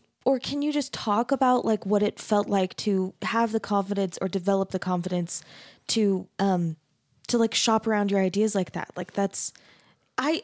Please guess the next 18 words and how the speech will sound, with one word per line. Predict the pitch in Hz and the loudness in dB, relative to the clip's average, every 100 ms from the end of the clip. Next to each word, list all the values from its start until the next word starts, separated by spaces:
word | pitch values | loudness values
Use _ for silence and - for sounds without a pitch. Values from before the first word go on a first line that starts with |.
| _ | _
I | 254 330 | 0 0
feel | 330 339 | 0 2
like | 285 - | 2 2
I | 208 208 | 0 0
would | 196 196 | 2 0
have | 175 | 0
been | 190 170 | -2 -2
too | - 160 | -2 -4
shy | - 139 139 | -4 -4 -4
to | 156 | -6
do | 131 | -6
that | 131 - | -6 -6
kind | - - | -8 -8
of | |
thing | - - | -8 -8
as | 170 190 | -8 -8
a | |
teen. | - - - | -8 -10 -10